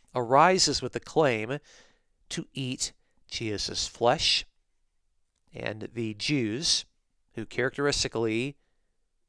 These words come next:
disbelieve what Jesus says and are unconvinced,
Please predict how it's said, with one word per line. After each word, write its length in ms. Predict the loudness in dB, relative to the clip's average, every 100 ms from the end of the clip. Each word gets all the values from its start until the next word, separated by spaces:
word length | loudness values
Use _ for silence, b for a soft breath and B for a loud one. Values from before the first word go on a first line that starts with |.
| _ _ 0
disbelieve 600 | 2 4 2 0 0 0
what 120 | -2
Jesus 300 | -4 -6 -4
says 460 | -4 -2 -2 -2 -2
and 120 | -4
are 120 | -4
unconvinced, 720 | -6 -8 -10 -8 -6 -6 -6